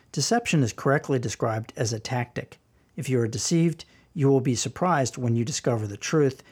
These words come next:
and it is possible that you will be led to do some things, perhaps even fatal things, that you would not have done if you had realized the truth earlier.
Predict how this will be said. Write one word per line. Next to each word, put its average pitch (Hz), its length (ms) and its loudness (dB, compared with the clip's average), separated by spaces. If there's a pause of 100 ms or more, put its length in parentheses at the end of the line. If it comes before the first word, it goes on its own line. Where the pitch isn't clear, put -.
(160)
and 139 140 2
it 123 100 2
is 117 120 0
possible 156 560 0
that - 180 -4
you 127 100 2
will 123 140 0
be 123 220 0
led 127 320 2
to 135 80 -4
do 147 180 2
some 120 240 0
things, 107 400 -6 (300)
perhaps 143 420 0
even 113 220 0
fatal 143 340 2
things, 104 460 -8 (300)
that 131 200 -2
you 131 140 2
would 135 180 4
not 117 220 2
have 107 120 -6
done 143 280 2
if - 180 -6
you 120 160 0
had 113 120 -2
realized 120 440 0
the 135 60 -10
truth - 440 -6
earlier. 123 460 0